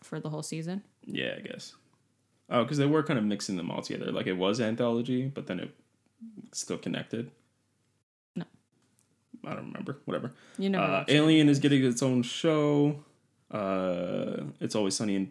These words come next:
Speaker 2: Philadelphia is being renewed through season eighteen. It will now be the longest running live action sitcom in
Speaker 1: <laughs>
Speaker 2: T V history.
Speaker 1: That show needs to end.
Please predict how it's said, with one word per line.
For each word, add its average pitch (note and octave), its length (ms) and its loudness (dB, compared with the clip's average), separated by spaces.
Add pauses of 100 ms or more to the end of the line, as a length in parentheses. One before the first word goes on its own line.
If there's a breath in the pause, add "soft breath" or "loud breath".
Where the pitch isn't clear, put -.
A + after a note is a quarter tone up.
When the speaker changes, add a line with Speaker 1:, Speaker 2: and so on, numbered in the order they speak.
Speaker 2:
Philadelphia G2 720 0
is F#2+ 260 -6
being F#2 280 -2
renewed G2+ 440 0
through F#2 240 -4
season G2 380 -4
eighteen. A2+ 520 0
It G#2+ 120 0
will F2+ 100 -2
now G2 220 0
be G2+ 160 0
the F2 100 -4
longest G2 420 -2
running G2+ 300 -2
live F#2 200 -2
action F#2 280 -4
sitcom C4+ 420 4
in C#4+ 180 6
Speaker 1:
<laughs> - 20 0
Speaker 2:
T G#3 80 2
V G#3 120 2
history. G2+ 480 0
Speaker 1:
That B3 180 6
show A#3+ 220 4
needs A#3 260 6
to A3+ 80 2
end. F#3 300 2